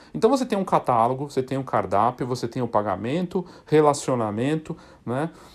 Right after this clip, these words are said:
E eu não vou esquecer da palestra que eu vi o ano passado do Fernando Daiprá, já trouxe aqui no, no, no, no Foxcast também, em cursos, falo disso também em palestras, que o Fernando Daiprá mostrando como que ele atende as noivas, as interessadas.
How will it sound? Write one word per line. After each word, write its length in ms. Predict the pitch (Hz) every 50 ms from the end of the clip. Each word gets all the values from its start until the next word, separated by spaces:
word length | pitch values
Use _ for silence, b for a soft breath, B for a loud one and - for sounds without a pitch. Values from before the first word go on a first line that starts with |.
| B -
E 80 | 135
eu 180 | 165 185 214 208
não 140 | 185 185 185
vou 120 | 165 190
esquecer 500 | 180 185 - 170 139 - - - 165 180
da 100 | 170 160
palestra 440 | 156 - 143 139 139 143 143 - 139
que 100 | 135 -
eu 80 | 131 120
vi 400 | 101 95 107 123 143 165 170 - _ -
o 100 | 120 120
ano 160 | 131 135 127
passado 560 | 127 127 113 - - - 143 147 151 147 139
do 80 | 127 120
Fernando 280 | - 131 120 120 120
Daiprá, 320 | 120 110 107 - 139 151 147
já 160 | 135 131 123
trouxe 380 | - - 139 160 175 170 -
aqui 380 | 127 - - - 123 143 170 170 - b b b b b -
no, 220 | 120 117 110 104
no, 200 | 104 107 101 98 101
no, 200 | 101 101 101 101 - b b b b b b b b b
no 100 | 117 110
Foxcast 640 | - - 113 107 - - - - 117 110 107 - -
também, 600 | 98 92 95 117 143 160 156 131 110 101 98 101
em 80 | 101
cursos, 520 | 95 - - 131 143 139 - - - 98 -
falo 240 | - 117 113 113 101
disso 200 | 101 117 113 -
também 220 | - 95 110 117
em 40 | 113
palestras, 680 | - 104 95 95 107 123 135 135 - 139 139 139 - - B B B B B
que 80 | - 220
o 20 |
Fernando 220 | 208 - 220 220 220
Daiprá 340 | 208 185 - - 185 196 208
mostrando 480 | 202 202 202 196 - - - 190 196
como 200 | 190 - 190 202
que 120 | - - 220
ele 80 | 208
atende 320 | 175 - - 170 180 190 196
as 200 | 175 135 110 -
noivas, 520 | 123 139 160 175 170 131 104 104 101 101
as 180 | 110 107 - 123
interessadas. 840 | 123 123 139 127 120 110 - - - 131 139 151 147 156 156 -